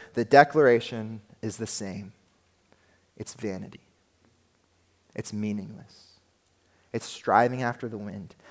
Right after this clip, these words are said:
You cannot do it. You cannot accomplish it. You cannot get satisfaction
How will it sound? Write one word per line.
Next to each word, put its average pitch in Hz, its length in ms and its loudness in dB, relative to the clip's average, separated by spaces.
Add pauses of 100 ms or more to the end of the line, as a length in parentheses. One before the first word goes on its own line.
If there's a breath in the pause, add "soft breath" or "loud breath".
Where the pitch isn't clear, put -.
(120 soft breath)
You 113 140 -6
cannot 135 760 0
do 104 140 -6
it. 101 160 -4
You 113 120 -8
cannot 135 560 0
accomplish 110 520 -4
it. 104 100 -4
You 120 140 -8
cannot 139 680 -2
get 110 220 0
satisfaction 127 1040 4